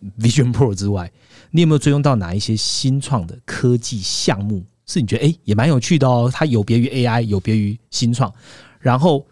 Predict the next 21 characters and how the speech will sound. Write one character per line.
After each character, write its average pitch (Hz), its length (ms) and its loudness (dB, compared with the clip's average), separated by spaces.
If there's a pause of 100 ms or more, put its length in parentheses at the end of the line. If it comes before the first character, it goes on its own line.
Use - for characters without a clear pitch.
(160)
这 - 140 -2
个 151 100 2
科 156 220 2
技 147 140 -2
是 123 160 -4
不 139 60 2
是 139 60 4 (220)
解 113 180 0
决 101 140 -2
了 104 80 2
某 107 220 0
一 120 40 2
些 117 320 0
你 113 200 0
也 147 80 2
觉 92 160 -6
得 98 80 -2
是 104 100 -2
痛 113 300 -4
点 87 120 -10
的， 82 220 -14